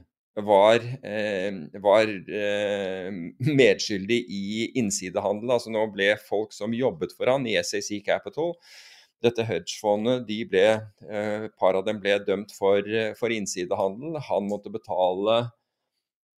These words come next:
en betydelig bot for å ikke ha overvåket sine, eh, sine forvaltere godt nok.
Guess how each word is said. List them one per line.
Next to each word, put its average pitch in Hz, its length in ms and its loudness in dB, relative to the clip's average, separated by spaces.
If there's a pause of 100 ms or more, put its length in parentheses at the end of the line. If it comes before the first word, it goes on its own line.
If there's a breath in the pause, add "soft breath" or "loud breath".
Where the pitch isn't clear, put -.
(200)
en 113 260 4 (120)
betydelig 110 840 -4
bot 135 560 -8 (120)
for 117 280 6 (240)
å 117 160 2 (200)
ikke - 460 -2 (140)
ha 110 480 2 (560)
overvåket 101 760 4
sine, 113 840 2 (100)
eh, 90 400 -8
sine 90 320 -2
forvaltere 104 720 2
godt 101 240 -2
nok. 196 300 0